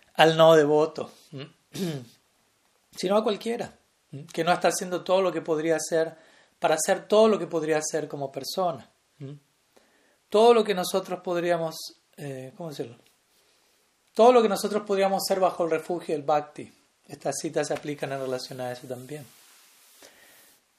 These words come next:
Eh, y de vuelta, este criterio puede aplicarse no solo de manera individual,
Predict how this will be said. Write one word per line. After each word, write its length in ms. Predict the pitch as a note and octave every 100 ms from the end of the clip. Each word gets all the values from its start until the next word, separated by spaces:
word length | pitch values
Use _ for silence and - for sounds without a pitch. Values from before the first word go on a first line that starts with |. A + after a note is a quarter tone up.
| _
Eh, 340 | - B2 A2+ -
y 160 | E3 F3
de 260 | A3 A#3 G#3
vuelta, 320 | A#3 A3 F3
este 180 | E3+ -
criterio 440 | F3 E3+ F#3 F3+
puede 180 | F3+ F3
aplicarse 540 | E3+ D#3+ E3+ E3 -
no 120 | E3
solo 260 | D#3+ F3+ F3
de 40 |
manera 300 | D#3 D3+ D#3
individual, 800 | D3+ C#3 C#3 C3+ D#3+ F#3 C#3 C#3+